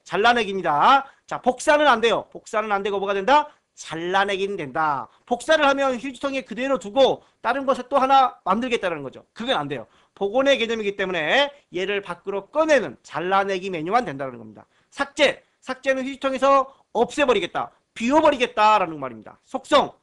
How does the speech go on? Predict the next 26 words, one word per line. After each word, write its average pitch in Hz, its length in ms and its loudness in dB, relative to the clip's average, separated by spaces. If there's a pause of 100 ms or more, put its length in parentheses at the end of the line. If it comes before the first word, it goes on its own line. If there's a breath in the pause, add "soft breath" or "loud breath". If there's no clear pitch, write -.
등이 196 160 -2
되는 160 220 -8
거죠. 151 500 -2 (320 soft breath)
자, 175 320 4
그래서 190 420 2 (140 loud breath)
뭐 151 300 -6
이름 262 280 -2
변경이라든가, 240 1000 4
여기서 196 200 -4
마우스 185 260 -2
오른쪽 190 260 -6
버튼 165 180 -12
눌러서 151 220 -12
이름 220 320 -6
변경이라든가 233 1040 0 (240 soft breath)
복사라든가 226 960 0 (160 soft breath)
여기서 202 240 -6
더-, 208 320 -4
직접 208 260 0
더블클릭해서 202 920 0 (120 loud breath)
실행을 233 540 -4
시킬 - 280 -14
수가 185 180 -8
없어요. 113 300 -12 (1080 soft breath)
자, 170 240 2
따라서 220 460 4